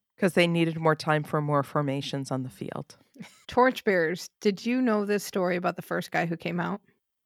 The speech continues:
Speaker 1: Yes. In the research, I've come across it.
Speaker 2: Great story. The first person out into the stadium is Song Ki-chung, who was gold medalist in nineteen thirty-six for the marathon. And in nineteen thirty-six,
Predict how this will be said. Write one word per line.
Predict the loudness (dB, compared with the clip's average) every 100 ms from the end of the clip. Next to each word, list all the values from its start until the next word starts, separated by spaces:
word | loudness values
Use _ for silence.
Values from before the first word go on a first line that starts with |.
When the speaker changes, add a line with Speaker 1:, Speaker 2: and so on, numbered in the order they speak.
| _
Speaker 1:
Yes. | -4 -4 -4 -14 -16 _ _ _ 4
In | 6 8
the | 8
research, | 6 6 4 6
I've | 4
come | 6 2
across | 4 2 2 0
it. | -2 -4 _ _ _
Speaker 2:
Great | -10 -2 2 2 0
story. | -6 -2 0 0 -2
The | -4 -10
first | -4 0 0 -2 -2
person | -2 0 -4 -4
out | 0 0 0
into | -4 -4
the | -6
stadium | -4 -2 -2 -2 -6 -6
is | -6 -4 -6 -8
Song | -2 0 2
Ki-chung, | 0 -2 -2 -2 0 0 -4 -8 _ _ -14 0
who | 4 4
was | 4 0 -6 -20 -20 -20 -18 0
gold | 6 6 6
medalist | 4 4 2 0 -2 -6 -10
in | -2 -2 -2 -4
nineteen | -2 0 -2 -2 0
thirty-six | 0 -2 -4 -6 -8 -18
for | -4 2 2 2 -2
the | -4
marathon. | -2 0 -2 -4 -6 -8 -14 -6
And | -2 -2 -2 -8 -20 -20 -20 _ 2
in | 4 6
nineteen | 4 2 0 -2
thirty-six, | 0 0 -2 0 0 0 -6